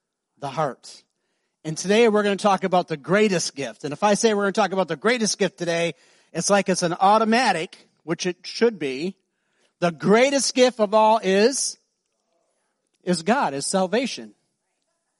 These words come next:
is, is God's Son, right? The greatest gift of all, without a doubt. So that this morning's a given. All right,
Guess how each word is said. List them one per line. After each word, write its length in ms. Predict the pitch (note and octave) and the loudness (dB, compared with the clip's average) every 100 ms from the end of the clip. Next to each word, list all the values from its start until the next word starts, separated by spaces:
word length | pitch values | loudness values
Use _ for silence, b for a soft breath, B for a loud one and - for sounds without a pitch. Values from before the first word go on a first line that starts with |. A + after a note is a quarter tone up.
| _ _ | _ _
is, 320 | D#3 D3+ - | -6 -4 -4
is 220 | E3+ D3+ | -4 -4
God's 340 | C3+ G3+ G3+ - | -2 0 0 -2
Son, 380 | - B3+ C#3 A#2 | -4 -4 -6 -10
right? 320 | B2+ G3+ - | -6 -6 -6
The 80 | D#3 | -10
greatest 540 | D3+ A3 C4+ B3+ - | -2 -2 0 -4 -4
gift 180 | B3+ A#3 | -8 -6
of 80 | G#3+ | -2
all, 240 | E3 A#2+ | -2 -2
without 380 | C#3+ D3 E3+ G#3+ | -10 -4 -2 0
a 40 | |
doubt. 360 | G3+ E3 A2 - _ _ _ _ _ _ _ | 0 -2 -4 -14 _ _ _ _ _ _ _
So 180 | - C#3 | -12 -4
that 300 | E3+ G#3+ A#3 | 0 0 0
this 180 | A3+ A3 | -2 0
morning's 380 | A3+ G#3+ G3 | 0 0 0
a 40 | E3+ | -2
given. 520 | D#3+ A#3 D#3+ A2 G#2 _ _ _ _ _ _ _ _ _ _ _ _ _ - | 2 2 2 -10 -16 _ _ _ _ _ _ _ _ _ _ _ _ _ -12
All 100 | C3+ | -6
right, 320 | D3+ A3 | -2 -2